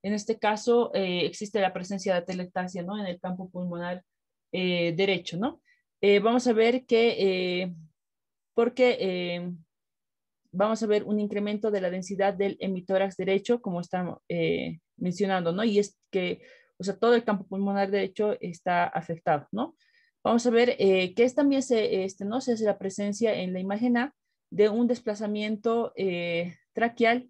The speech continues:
¿no? De la, eh, habíamos mencionado, ¿no? Eh, viendo, digamos, el centraje de la placa, eh, que se desvía, ¿no? Hacia el campo pulmonar afectado. Y, eh, también se observa una aproximación de, eh,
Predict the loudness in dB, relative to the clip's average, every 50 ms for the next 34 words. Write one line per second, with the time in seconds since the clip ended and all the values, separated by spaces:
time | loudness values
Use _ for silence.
0 | _ _ _ -4 -2 0 0 0 0 2 2 4 2 2 2 2 0 2 2 2
1 | 0 -2 -4 -4 -4 -2 -2 -2 -2 -2 -4 -4 -4 -4 -6 -6 -8 -8 -8 -8
2 | -4 -2 0 0 0 0 -2 -4 -8 -8 _ _ _ _ _ _ _ _ -6 -4
3 | -2 0 0 0 0 0 -2 -4 -2 0 0 0 2 2 0 0 0 0 -2 -2
4 | -4 -6 -8 -8 -8 -4 -2 0 0 2 2 2 2 2 0 0 2 2 2 2
5 | 2 0 0 0 0 0 -2 -4 -4 -2 0 0 0 0 -2 -2 -6 _ _ _
6 | _ 0 2 2 2 0 2 2 2 2 2 0 -2 -4 -4 -4 -4 -4 0 0
7 | 0 0 0 -2 -6 -6 -6 -6 -8 -8 -8 -6 -6 -4 -4 -4 -2 -2 -2 -2
8 | -2 -4 -6 -8 -6 -6 -4 -2 -2 0 -2 -2 -2 -4 -6 -2 2 2 2 2
9 | 2 -2 _ _ _ _ _ _ _ _ _ -4 0 2 2 2 2 2 2 2
10 | 2 2 2 2 0 0 0 0 0 0 2 2 0 0 -4 -4 -2 -2 -2 0
11 | 2 0 0 0 -4 -4 -4 -2 -4 -4 -6 -10 -12 -10 -8 -8 -8 -8 -8 -8
12 | -6 -4 -4 -4 -2 0 0 2 2 0 -2 -4 -6 -4 -2 -2 -2 0 0 -2
13 | -2 -4 -8